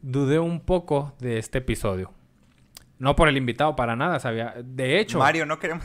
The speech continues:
Speaker 2: <laughs>
Speaker 1: Mario, no, que, ay, no, no, de hecho, cuando, cuando escogimos el invitado para este episodio, o sea, teníamos que hacer un match. Por la co-, no, no conocía a Mario así tan de tú a tú.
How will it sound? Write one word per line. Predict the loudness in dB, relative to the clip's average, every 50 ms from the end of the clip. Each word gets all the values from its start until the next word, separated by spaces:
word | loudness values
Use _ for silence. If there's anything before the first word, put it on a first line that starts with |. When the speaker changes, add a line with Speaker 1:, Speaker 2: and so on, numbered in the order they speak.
| -2 -2 -2
Speaker 2:
<laughs> | -6 -10 -10
Speaker 1:
Mario, | -2 2 2 4 6 4 4
no, | 2 0 -4 -4
que, | -4 -4
ay, | -4 -4 -6
no, | -6 -8 -12 -8
no, | -4 -2 2 4
de | 4
hecho, | 4 4 4 2 2 2 0 0
cuando, | 0 0 2 2 2 2 4 4 4 4 2 0 -2 -4 -4
cuando | -4 -4 -2 0 -2 -2
escogimos | -2 -2 -4 -4 -2 -2 0 0 0 2 2
el | 2 2
invitado | 2 2 0 2 4 4 4 4 2 0 -2
para | -6 -4 -4 -6
este | -6 -6 -4 -6
episodio, | -4 -4 -4 -4 -2 -2 -2
o | -2
sea, | -4 -6
teníamos | -6 -6 -6 -6 -6 -6
que | -6
hacer | -6 -6 -6
un | -4 -2
match. | -4 -4 -4 -6 -16 -18 -20 -20 -20 -20 -20 -20 -20 -20 -20 -20 -20 -20 -20 -20 -20 -20 -20 -18 -6 0
Por | 2 2 4 6
la | 4 4 4 2
co-, | 0 -4 -4 -4
no, | -4 -2 -2 -2 -4 -6 -10
no | -8 -8 -8 -6
conocía | -6 -4 -4 -4 -4 -4 -2 -2 -2 -2 -2 -2 -2 -4 -4
a | -4 -6 -4
Mario | -4 -4 -2 -2 -2 -4
así | -4 -6 -10
tan | -6 -4 -4 -4 -4 -4 -6 -4 -4
de | -4 -4
tú | -2 -4 -4
a | -4 -4 -6
tú. | -8 -10